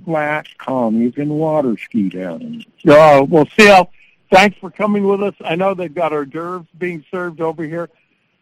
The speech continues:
Speaker 2: You know, we look forward to, you know, going fishing with you here in San Diego. But thanks for taking the chance and coming down here to, uh, Cedros Island with Cedros Outdoor Adventures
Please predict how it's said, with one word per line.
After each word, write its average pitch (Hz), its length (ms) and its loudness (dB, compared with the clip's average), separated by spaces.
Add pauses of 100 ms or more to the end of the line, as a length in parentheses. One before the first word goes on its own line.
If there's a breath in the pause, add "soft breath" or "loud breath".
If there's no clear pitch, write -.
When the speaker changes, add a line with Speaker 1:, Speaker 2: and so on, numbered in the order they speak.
(160)
Speaker 2:
You 196 100 -2
know, 190 200 0
we 190 260 -8
look 180 220 -6
forward 185 300 -4
to, 175 360 -8
you 202 80 -10
know, 160 140 -4
going 165 320 -4
fishing 180 340 -12
with 156 160 -14
you 170 80 -6
here 170 160 -8
in 143 160 -10
San 170 220 -8
Diego. 165 280 -8
But 165 180 -14 (500)
thanks 254 240 -8
for 233 120 -14
taking 233 360 -6
the 208 80 -8
chance 240 440 -8 (200)
and 165 500 -8
coming 208 240 -8
down 202 320 -6
here 202 320 -6
to, 175 400 -8
uh, 151 60 -4 (360)
Cedros 196 360 -8
Island 196 520 -2
with 151 240 -8
Cedros 180 380 -6
Outdoor 175 400 -4
Adventures 208 560 -6